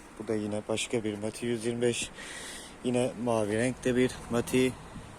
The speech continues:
E, fakat bu altı bin kilometrede. Altı bin küsür kilometrede şase kırmış.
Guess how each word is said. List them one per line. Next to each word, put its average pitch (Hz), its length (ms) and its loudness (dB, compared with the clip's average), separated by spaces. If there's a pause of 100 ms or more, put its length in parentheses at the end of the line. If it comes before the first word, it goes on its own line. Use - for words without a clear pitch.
(880)
E, 113 80 0 (1120)
fakat 117 360 -4 (120)
bu 127 200 0 (200)
altı 117 300 -4
bin 113 120 -4
kilometrede. 104 840 -6 (2000)
Altı 113 280 -2
bin 110 120 -2
küsür - 260 -6
kilometrede 110 720 -2
şase 117 300 -2
kırmış. 110 540 0